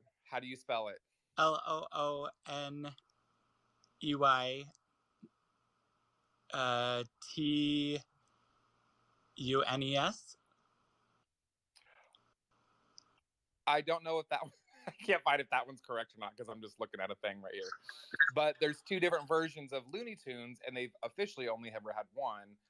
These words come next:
Speaker 1: Um, L O, like, Looney, they'll spell the same way. Tunes, T O O N S, and T U N E S. And everyone remembers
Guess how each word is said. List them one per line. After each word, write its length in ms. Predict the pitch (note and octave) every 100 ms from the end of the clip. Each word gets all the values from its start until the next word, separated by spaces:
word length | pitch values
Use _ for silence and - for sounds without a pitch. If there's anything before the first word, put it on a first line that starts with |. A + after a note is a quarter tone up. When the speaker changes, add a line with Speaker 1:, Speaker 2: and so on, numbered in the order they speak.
| _ _ -
Speaker 1:
Um, 520 | A#2+ A2+ G#2 G#2 A2 _ _ _ _ _ -
L 600 | B2 C3 C3+ C3+ C3 B2+ _ -
O, 360 | A#2 B2 B2 B2 -
like, 200 | B2 - _
Looney, 540 | C3 D#3 E3+ C3 B2 A#2+
they'll 140 | B2 A#2+
spell 300 | - A#2 A2
the 100 | A2
same 260 | A#2 G#2
way. 260 | F#2+ F#2+ G#2+ _ - _ -
Tunes, 500 | - F#3+ E3 C3+ C3
T 280 | - C#3+ B2+ A#2
O 160 | A#2
O 120 | A#2 A#2
N 220 | A2 A2+ G2+
S, 240 | C3 -
and 160 | B2 A2+
T 320 | - C3 A#2+ - _ _ _ -
U 260 | D#3+ B3
N 240 | - G#3+ G#3
E 40 | -
S. 320 | F3+ - - - - - D3
And 120 | C#3+
everyone 460 | C#3+ D3+ D3+ D3 C#3+
remembers 680 | C3+ B2 A#2+ A#2 A2 -